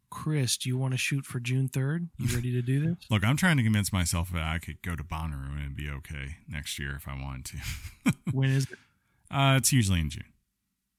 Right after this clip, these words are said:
Speaker 1: Yeah,
Speaker 2: About
Speaker 1: you'll be
Speaker 2: the same
Speaker 1: fine.
Speaker 2: time. <laughs>
Speaker 1: Yeah. This vaccine is like, uh, what is, they said, ninety-five percent effective at preventing the virus.
Speaker 2: Yes.
Speaker 1: And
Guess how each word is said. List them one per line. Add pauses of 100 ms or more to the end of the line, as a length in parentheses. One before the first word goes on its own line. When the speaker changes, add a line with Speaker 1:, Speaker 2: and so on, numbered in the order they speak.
(360)
Speaker 1:
Yeah,
Speaker 2:
About
Speaker 1:
you'll
be
Speaker 2:
the
same
Speaker 1:
fine. (600)
Speaker 2:
time. (100)
<laughs>
Speaker 1:
Yeah. (760)
This
vaccine
is
like,
uh,
what
is,
they
said,
ninety-five
percent
effective
at
preventing
the
virus.
Speaker 2:
Yes. (340)
Speaker 1:
And